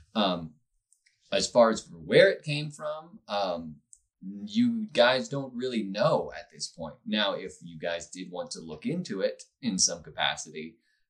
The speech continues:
that would be possible, I guess. You would have to explain how exactly you're going about trying to find it.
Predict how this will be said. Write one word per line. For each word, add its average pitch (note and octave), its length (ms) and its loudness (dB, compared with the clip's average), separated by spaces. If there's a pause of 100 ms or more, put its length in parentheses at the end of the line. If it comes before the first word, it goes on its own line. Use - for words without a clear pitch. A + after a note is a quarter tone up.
(720)
that F2+ 380 2
would G2 200 -6
be F#2+ 200 -8
possible, A#2 500 4
I - 80 -6
guess. - 360 -4
You G#2 100 0
would F#2+ 100 -2
have A#2 160 2
to A2+ 100 -6
explain A2 560 2
how A#2+ 340 -4
exactly G2+ 440 -2
you're F2 120 -10
going F2+ 280 -10
about E2+ 340 0
trying D3 280 -6
to D3 60 -12
find E3 360 -10
it. G#3 240 -6